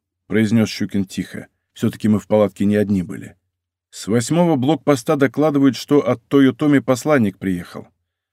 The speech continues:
Желает с тобой говорить. Некий Исида Гакучи». «Гакучи?» — вскинул я брови в удивлении. «Ну да», — подтвердил Щукин.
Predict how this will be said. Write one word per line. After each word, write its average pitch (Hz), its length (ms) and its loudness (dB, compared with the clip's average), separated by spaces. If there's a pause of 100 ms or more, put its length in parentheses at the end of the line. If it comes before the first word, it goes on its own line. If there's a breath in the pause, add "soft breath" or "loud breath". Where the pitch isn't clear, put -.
(100)
Желает 120 360 0
с - 60 -18
тобой 135 260 2
говорить. 123 580 0 (500)
Некий 131 420 2
Исида 127 480 0
Гакучи». 120 640 -2 (800)
«Гакучи?» — - 760 -6 (360)
вскинул 110 380 0
я 107 140 2
брови 95 220 0
в 92 100 -4
удивлении. 92 580 -4 (580)
«Ну 92 300 -4
да», — 101 380 0 (200)
подтвердил 113 520 -4
Щукин. 110 420 -2